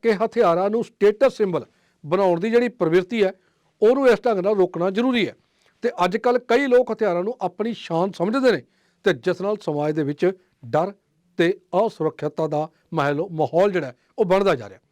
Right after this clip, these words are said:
ਉਹਨਾਂ ਨੇ ਇਹ ਵੀ ਦੱਸਿਆ ਕਿ ਪਿਛਲੇ ਤਿੰਨ ਸਾਲਾਂ ਦੇ ਵਿੱਚ ਹਜ਼ਾਰਾਂ ਲਾਇਸੈਂਸ ਰੱਦ ਕੀਤੇ ਗਏ ਸੀ ਤੇ ਅੱਗੇ ਜਿਹੜੇ ਇਹ ਅਹਿਮ ਹੈ, ਜਿਹੜੀ ਮੁਹਿੰਮ ਹੈ ਉਹ ਅੱਗੇ ਵੀ ਜਾਰੀ ਹੀ ਰਹੂਗੀ। ਸਰਕਾਰ ਦਾ ਮਕਸਦ ਸਾਫ਼ ਹੈ,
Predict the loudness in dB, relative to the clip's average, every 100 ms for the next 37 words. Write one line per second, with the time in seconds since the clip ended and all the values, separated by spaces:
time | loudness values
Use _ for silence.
0 | _ _ _ _ _ _ 0 2 4 4
1 | 4 2 0 -2 -4 -10 -2 0 2 2
2 | 0 0 0 0 0 0 -2 -4 -2 0
3 | 2 2 2 2 0 0 0 -2 -8 _
4 | _ _ -2 -2 -2 -4 -2 0 2 2
5 | 0 -14 _ _ _ _ 4 6 4 2
6 | _ _ _ _ -6 -4 0 2 4 2
7 | 4 2 2 0 0 -2 -2 -2 0 0
8 | 2 2 2 0 -4 -2 0 0 2 2
9 | 2 -2 -2 0 -2 -4 -6 -8 -12 -18
10 | _ _ _ _ _ _ -2 0 2 2
11 | 2 0 0 -2 2 0 0